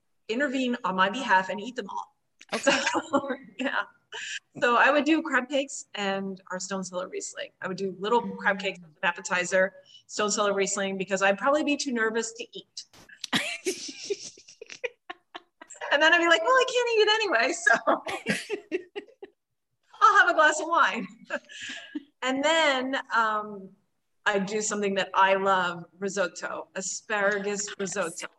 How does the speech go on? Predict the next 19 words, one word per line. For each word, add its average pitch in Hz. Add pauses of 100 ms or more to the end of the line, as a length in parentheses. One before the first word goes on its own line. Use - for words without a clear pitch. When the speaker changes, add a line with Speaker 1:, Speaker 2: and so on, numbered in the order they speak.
(420)
Speaker 1:
Oh, 151
I 190
love 214
Speaker 2:
Yes. 214
Speaker 1:
risotto. 196 (420)
So, 208
um, 190 (140)
asparagus 220
risotto, 196
my 175
all-time 196
favorite. 175 (460)
I 196
make 190
risotto 190
all 180
the 196
time, 175
but 170